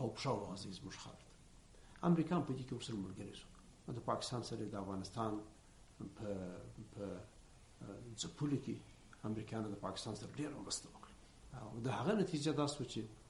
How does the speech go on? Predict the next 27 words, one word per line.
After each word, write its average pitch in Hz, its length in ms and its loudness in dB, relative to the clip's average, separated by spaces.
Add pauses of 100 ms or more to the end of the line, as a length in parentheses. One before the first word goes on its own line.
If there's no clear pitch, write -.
(580)
پاکستان 113 460 4
په 113 140 0
افغانستان 104 500 2
کې - 80 -6
د 104 100 -2
افراطیت 107 600 -2
روزنې 101 400 -2
ته 95 60 -6
ملا 95 200 -2
وتړله، - 420 -10 (680)
چې - 120 -8
د 127 40 6
افغانستان، 110 560 4
اه، - 720 -6 (240)
عنعنوي 120 460 6
جامعه، 107 400 2 (540)
د 139 40 0
افغانستان، 110 580 2 (180)
اه، - 500 -2
عام 131 280 12
ولس، 107 280 4 (680)
چې - 80 0
مسلمانان 180 640 10
وو 156 100 10
په 139 120 2
تمام 147 320 8
معنا، 107 220 2